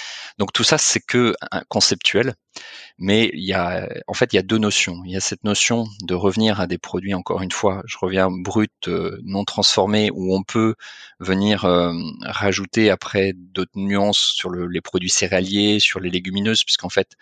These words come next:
on les a surtout, euh, introduites justement sur la période de néolithique.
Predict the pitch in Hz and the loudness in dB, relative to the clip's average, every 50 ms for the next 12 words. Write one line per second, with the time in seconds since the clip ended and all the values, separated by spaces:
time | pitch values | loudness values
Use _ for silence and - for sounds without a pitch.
0 | - - - - - _ - 90 92 90 - 92 87 - - 101 - - - 107 | -20 -20 -20 -20 -20 _ -2 0 0 4 4 4 2 2 0 -2 -6 -6 -6 -2
1 | 104 98 87 85 - 92 92 87 - - 90 85 101 98 - - 90 - - - | 0 2 2 0 0 -4 -6 -6 -2 -2 -2 -2 -2 -4 -4 -2 -2 0 0 2
2 | 101 104 107 101 - - 98 90 87 - - 92 98 95 92 90 87 87 87 85 | 4 4 4 4 2 0 0 -2 -4 -6 -6 -6 -4 -2 -4 -2 -4 -6 -8 -8
3 | 82 85 87 90 87 90 87 87 90 90 92 - - - - - - | -10 -6 -2 -2 0 2 2 0 0 -2 -2 -4 -4 -4 -4 -8 -12